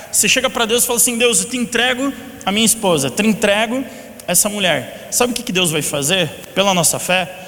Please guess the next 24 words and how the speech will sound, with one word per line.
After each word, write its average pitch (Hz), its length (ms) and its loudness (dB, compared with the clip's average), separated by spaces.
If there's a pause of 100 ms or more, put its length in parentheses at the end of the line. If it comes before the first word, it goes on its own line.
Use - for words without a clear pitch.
(180)
Ela 170 180 2
vai 190 140 2
devolver 196 480 2
ela 196 240 4
pra 196 140 0
você. 185 280 0 (1700)
Porque 156 200 0
é 185 40 0
tua 240 300 0
mulher, 135 580 2
que - 120 -6
Deus 165 280 2
te - 120 -6
deu. 127 260 -2 (500)
E 151 80 2
ela 190 160 4
foi 196 160 -2
colocada 190 540 -2
na 196 100 -2
tua 165 240 -2
vida 151 360 -2
pra 160 180 -2
te - 100 0
forjar 160 560 4